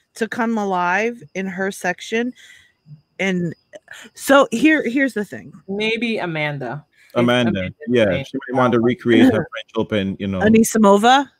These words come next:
Speaker 3: Yeah.
Speaker 2: If she's playing, if she, but she seems quite frustrated with herself right now.
Speaker 3: Mm,
Speaker 2: But
Speaker 3: true.
Speaker 2: if
Speaker 3: Her
Speaker 2: she, you
Speaker 3: father's
Speaker 2: know,
Speaker 3: not around.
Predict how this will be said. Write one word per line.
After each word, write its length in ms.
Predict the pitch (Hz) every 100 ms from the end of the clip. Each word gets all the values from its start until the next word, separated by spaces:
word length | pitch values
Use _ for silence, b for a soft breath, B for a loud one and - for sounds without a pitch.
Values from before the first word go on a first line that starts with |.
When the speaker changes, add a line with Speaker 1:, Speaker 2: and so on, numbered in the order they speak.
| _ -
Speaker 3:
Yeah. 380 | 180 - 101 80 - _ _
Speaker 2:
If 140 | 170 -
she's 200 | 190 -
playing, 180 | 175 160
if 160 | 175 170
she, 80 | 180
but 200 | 170 196
she 160 | 294
seems 320 | 277 349 349
quite 260 | - 262 220
frustrated 540 | - 208 - 175 147
with 100 | 147
herself 400 | 147 139 127 131
right 160 | - -
now. 280 | 113 120 147 -
Speaker 3:
Mm, 160 | 113 95 - -
Speaker 2:
But 100 | 202
Speaker 3:
true. 80 | 220
Speaker 2:
if 60 |
Speaker 3:
Her 60 | 120
Speaker 2:
she, 40 | - 113
you 60 |
Speaker 3:
father's 360 | - 107 110 101
Speaker 2:
know, 80 | 101
Speaker 3:
not 60 |
around. 500 | 98 98 107 104 90